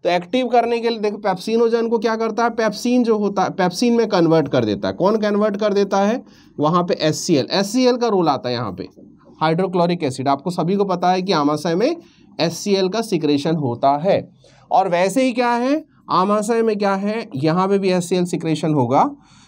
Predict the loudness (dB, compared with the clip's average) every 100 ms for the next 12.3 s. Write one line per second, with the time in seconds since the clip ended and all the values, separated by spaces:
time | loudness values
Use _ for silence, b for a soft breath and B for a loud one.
0 | -4 0 2 2 0 0 -2 0 2 2
1 | 2 -2 -4 -6 -2 0 0 0 -2 -2
2 | -4 -4 -6 -4 -2 0 0 0 -2 -4
3 | -2 -2 0 -2 -4 -6 -6 -6 -10 -14
4 | B B B -2 0 0 -2 -2 -2 0
5 | 0 2 2 2 2 2 0 -2 _ _
6 | -4 0 2 0 -2 -4 0 0 2 0
7 | -2 b b b 0 0 0 -2 -2 -2
8 | 0 0 2 2 0 0 0 0 -2 -2
9 | -2 -2 0 0 0 0 0 0 -2 -2
10 | -2 -4 -4 -2 0 0 0 -2 -2 -2
11 | -4 -2 -2 0 0 -2 0 0 0 -2
12 | 0 0